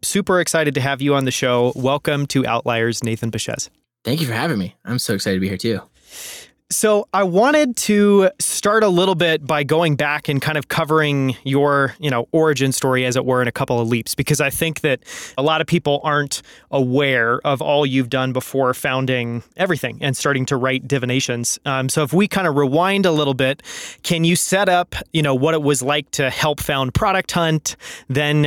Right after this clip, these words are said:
Speaker 1: your journey to Hardbound, and then how that took you to, to Everything?
Speaker 2: Yeah, totally. Product Hunt was,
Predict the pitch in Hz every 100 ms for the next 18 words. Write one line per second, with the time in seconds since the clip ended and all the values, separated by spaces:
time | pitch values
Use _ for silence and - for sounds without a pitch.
0 | 147 143 143 143 139 143 139 127 - 151
1 | 151 135 139 135 127 123 127 147 127 127
2 | 127 135 127 127 120 - 139 - 123 113
3 | 127 117 - 127 123 - 120 113 110 -
4 | _ _ _ 120 147 127 - 135 95 95
5 | - _ _ - - - - 160 180 147
6 | 120 104 101 -